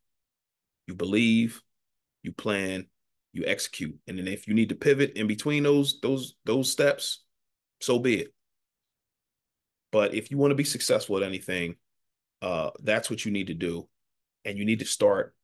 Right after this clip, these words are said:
as early as possible, because, uh, you need to be ready for those opportunities. If an opportunity came for you to buy,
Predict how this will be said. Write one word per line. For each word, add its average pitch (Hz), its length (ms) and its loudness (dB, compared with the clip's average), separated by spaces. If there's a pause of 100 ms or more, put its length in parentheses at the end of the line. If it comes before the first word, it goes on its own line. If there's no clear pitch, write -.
(120)
as 92 180 -8 (100)
early 101 320 0
as 85 80 -6
possible, - 560 -8 (880)
because, 92 600 -2 (100)
uh, 90 400 -6 (2250)
you 113 160 -4
need 135 340 2
to 147 80 -4
be 123 160 2
ready 101 380 0
for 101 180 -6
those 95 180 -8
opportunities. 101 960 -8 (1000)
If - 140 -10
an - 100 -4
opportunity 147 580 2
came 127 320 0
for 117 140 -4
you 104 320 0
to 101 320 -6
buy, 98 520 -2